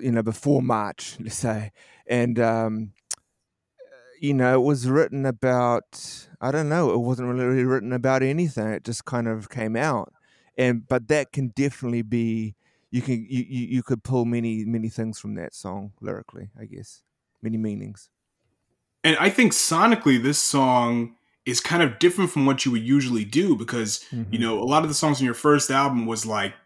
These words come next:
Speaker 2: bang, bang, bang, bang, bang.
Speaker 1: Yeah.
Speaker 2: And this is kind of just, you're a little subdued, you kind of just exhale a little bit.
Speaker 1: Yeah.
Speaker 2: Um, and I kinda like that direction. So
Speaker 1: Yeah.
Speaker 2: how important is for you
Speaker 1: Uh-huh.
Speaker 2: as an artist and all the music that you've made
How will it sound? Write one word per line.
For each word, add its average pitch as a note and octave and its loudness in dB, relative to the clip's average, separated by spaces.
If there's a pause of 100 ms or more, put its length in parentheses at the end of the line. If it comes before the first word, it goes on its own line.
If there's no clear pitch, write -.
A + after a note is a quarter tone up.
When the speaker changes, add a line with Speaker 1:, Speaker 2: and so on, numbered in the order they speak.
(140)
Speaker 2:
bang, C3 4
bang, A#2+ 2
bang, A#2+ 0
bang, A2 -2
bang. B2 0 (140)
Speaker 1:
Yeah. A2+ -4
Speaker 2:
And B2+ 0 (120)
this F3 4
is C#3+ -2
kind C#3 -2
of A#2 -2 (140)
just, - -6 (220)
you're A2+ -2
a B2+ 0
little B2+ 0
subdued, C#3+ 6
you A2+ -4
kind B2 -6
of A2 -4
just G#2+ -8
exhale C3+ 2
a C3+ 2
little C3 2
bit. C3 0 (220)
Speaker 1:
Yeah. B2+ 0
Speaker 2:
Um, A2+ 0
and D3 6
I D#3+ 4
kinda G#3+ 6
like C4 6
that D#3+ 6
direction. G#2+ 0 (180)
So F3 4
Speaker 1:
Yeah. D3+ 2
Speaker 2:
how A3+ 8
important G#3+ 6
is - 0
for - 2
you C#3+ 4 (140)
Speaker 1:
Uh-huh. A2+ -6
Speaker 2:
as D3 6
an C#3+ 0
artist D#3+ 6
and C#3 2
all D#3 4
the D#3 2 (120)
music C#3+ 2
that B2+ 2 (120)
you've C#3+ 0
made A#2+ 2